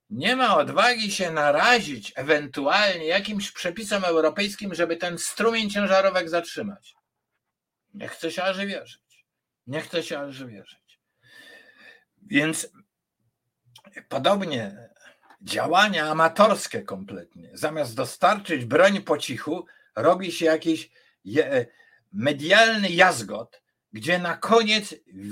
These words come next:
winna jest Ameryka, że Polacy nie mogą dostarczyć samolotów na Ukrainę. Kaczyński jedzie, nie wiadomo dlaczego on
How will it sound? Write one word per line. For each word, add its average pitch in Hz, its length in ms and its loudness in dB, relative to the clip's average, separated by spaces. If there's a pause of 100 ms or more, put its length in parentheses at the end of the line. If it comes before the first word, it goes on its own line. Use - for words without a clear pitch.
(120)
winna 185 600 -2
jest 175 160 0
Ameryka, 165 560 4
że 151 100 -2
Polacy 151 520 0
nie 139 100 -6
mogą 143 380 0
dostarczyć 120 840 -10 (340)
samolotów 135 760 -2
na 120 100 -6
Ukrainę. 104 600 -14 (2250)
Kaczyński 220 800 -4
jedzie, 131 560 -4 (200)
nie 113 140 -10
wiadomo 143 500 -2
dlaczego 143 640 2
on 101 320 -4